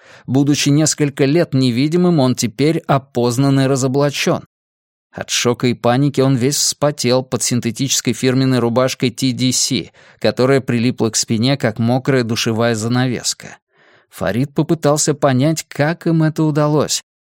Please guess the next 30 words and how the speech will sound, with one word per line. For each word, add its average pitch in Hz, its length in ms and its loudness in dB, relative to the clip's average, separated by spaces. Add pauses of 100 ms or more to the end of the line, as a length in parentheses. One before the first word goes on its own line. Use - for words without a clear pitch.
(100)
но 127 280 2
не 165 140 4
нашел 160 420 2
ни 151 240 4
одного 160 480 0
возможного 120 640 0
объяснения. 117 720 -4 (560)
Он 92 200 -4
ведь 123 240 -2
никогда 185 720 2
не 104 120 -4
оставлял 120 520 0
после 120 300 -2
себя 135 280 0
никаких 139 480 0
следов. 160 580 -2 (440)
Что - 400 0
он 117 120 2
упустил? - 640 -2 (840)
Не 95 120 -2
придумав 123 460 0
ничего 127 400 2
лучше, 143 460 0
он 156 280 2
прервал 151 540 0
разговор 120 440 0
с - 80 -4
полицейской, 110 680 -2
закрыл 127 420 0
ноутбук 117 540 0